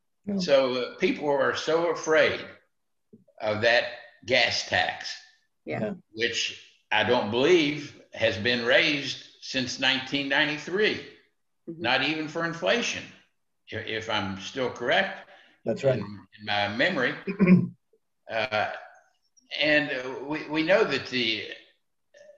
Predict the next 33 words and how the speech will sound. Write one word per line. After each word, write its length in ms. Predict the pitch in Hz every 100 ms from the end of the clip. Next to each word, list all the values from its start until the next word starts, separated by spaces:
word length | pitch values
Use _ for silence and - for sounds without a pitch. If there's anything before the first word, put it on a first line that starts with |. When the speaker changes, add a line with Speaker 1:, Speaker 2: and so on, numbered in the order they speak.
| -
Speaker 2:
highway 440 | - 143 147 135 127
trust 460 | - 131 127 -
fund 360 | 98 90 90 98 - - _ _ _ _ _ _ _ _
is 460 | - 120 120 107 - - _ _ -
really, 580 | 123 147 160 131 110 120 - - _ _ _ _ _ -
it's 160 | -
a 60 | 185
trust 640 | - - 220 247 - - - -
fund. 340 | 104 85 67 - - _ _ _ _ _ _ _ _ _ _
For 140 | 123 127
every 520 | 147 185 185 175 131 - - _ _
dollar 400 | 139 147 160 160
that 160 | 131 107
goes 260 | 139 127
in 160 | 123 139
there 220 | 131 135
in 100 | 110
gas 380 | 104 117 127 -
taxes 380 | 127 123 - 117
that 120 | 113
we 100 | 110
pay, 360 | 101 113 113 123
it 260 | 123 110 107
ought 200 | 123 -
to 160 | -
come 200 | 127 113
back 340 | 110 107 - 113
out 340 | 104 107 -
in 100 | 95
transportation, 840 | - 101 98 - - 98 82 - - - _ _
not 320 | 104 135 165
go 180 | 160
to 80 | 147